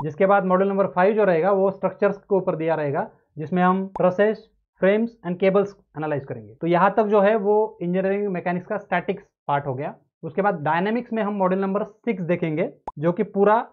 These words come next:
kinematics के ऊपर बेस्ड रहेगा। And then in module number seven we'll discuss kinetics। So these last two modules will be for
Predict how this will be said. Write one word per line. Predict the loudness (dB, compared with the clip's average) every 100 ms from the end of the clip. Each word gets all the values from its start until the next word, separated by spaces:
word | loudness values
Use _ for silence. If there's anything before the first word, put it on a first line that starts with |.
| _ -2
kinematics | 2 2 2 0 -2
के | 2
ऊपर | 2 4 2
बेस्ड | 2 -2 -6
रहेगा। | -8 -10 _ _ -6
And | 2
then | 2 2 -2 _ -8
in | 0 2
module | 4
number | 2 0 2
seven | 2 4 4
we'll | 2 2
discuss | -2 0 -4 -4 _ -2
kinetics। | 0 0 -6 -14 _ -14 -4
So | -2 2
these | 0 0 _ _ 0
last | 2 2 0
two | 0
modules | 2 2 2 0
will | -2 0
be | 2
for | 2